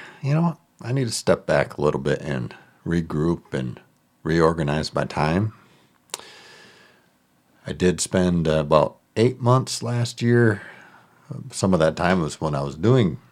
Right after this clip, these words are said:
these recordings, but I spent some time last year working extra hours at my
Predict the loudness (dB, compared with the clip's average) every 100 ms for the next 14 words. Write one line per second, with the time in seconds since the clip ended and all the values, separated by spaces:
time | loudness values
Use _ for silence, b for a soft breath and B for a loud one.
0 | b b -10 -10 -6 -8 -4 -4 -4 -6
1 | -10 -18 _ _ B B B B 4 6
2 | 6 2 -4 -4 -4 -4 -6 -6 -4 -4
3 | -2 -2 -4 -2 2 2 0 b b b
4 | b b b _ _ _ _ -10 -2 -2
5 | -2 -2 0 -4 B B B B B _
6 | _ _ _ -8 -6 -6 -2 0 -2 -4
7 | -6 -4 -6